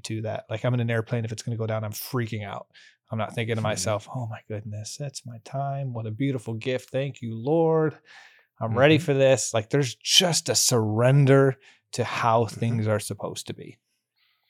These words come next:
Speaker 1: I just like that.
Speaker 2: I'm
Speaker 1: Just
Speaker 2: not
Speaker 1: another
Speaker 2: gonna
Speaker 1: reminder.
Speaker 2: die a lingering death with great deal of pain and expense and,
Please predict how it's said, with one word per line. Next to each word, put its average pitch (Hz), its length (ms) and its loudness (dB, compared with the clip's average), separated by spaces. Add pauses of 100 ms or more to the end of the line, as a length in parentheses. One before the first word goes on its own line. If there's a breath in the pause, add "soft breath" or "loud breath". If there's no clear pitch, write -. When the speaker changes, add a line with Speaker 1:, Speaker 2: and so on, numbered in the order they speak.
(140)
Speaker 1:
I 131 120 -2
just 139 160 -8
like 147 160 -6
that. - 240 -10
Speaker 2:
I'm 110 60 -2
Speaker 1:
Just 104 80 2
Speaker 2:
not 98 120 6
Speaker 1:
another 107 60 2
Speaker 2:
gonna 110 140 4
Speaker 1:
reminder. 104 140 4
Speaker 2:
die 104 140 10
a 98 120 6
lingering 104 600 2
death 104 400 4
with 107 300 -2
great 110 240 2
deal 107 180 2
of 101 160 -4
pain 107 320 2
and 98 160 0
expense - 640 -2
and, 95 420 -6